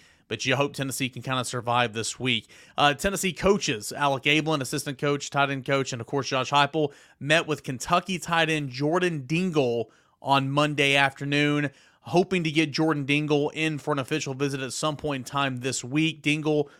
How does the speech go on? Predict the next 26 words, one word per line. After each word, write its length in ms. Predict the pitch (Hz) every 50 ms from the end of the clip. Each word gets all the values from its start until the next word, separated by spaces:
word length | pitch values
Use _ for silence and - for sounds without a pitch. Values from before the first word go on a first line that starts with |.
| _ _
from 200 | - - 147 123
Kentucky 760 | - 120 117 110 - 160 160 156 - 156 156 151 147 139 - _ _ _ _
has 140 | - 120 113
played 280 | - - 143 135 123 113
many 260 | 120 135 151 170 175
games 380 | 156 151 160 165 165 156 143 151
in 100 | 156 147
this 220 | 143 127 - -
league, 340 | 131 139 135 135 135 131 123
has 160 | 131 120 -
started 540 | - - - - 160 160 170 180 165 160 147
in 140 | 139 131 127
this 180 | 123 117 -
league, 440 | 120 127 131 131 131 131 127 120 120 - _ - _ _ _ -
and, 420 | - 123 123 127 127 123 120 110 123
um, 320 | 120 120 120 120 120 117
he's 200 | 117 120 123 113
got 300 | 120 139 139 135 - -
two 280 | - - - 208 220 208
years 340 | 160 170 180 180 180 160
of 80 | 156 147
eligibility 560 | 156 160 160 143 143 135 147 165 165 147 143
remaining, 460 | 139 135 131 139 156 170 135 113 113
I 60 | 113 117
do 140 | 113 123
believe. 460 | 117 104 117 110 110 104 101 101 101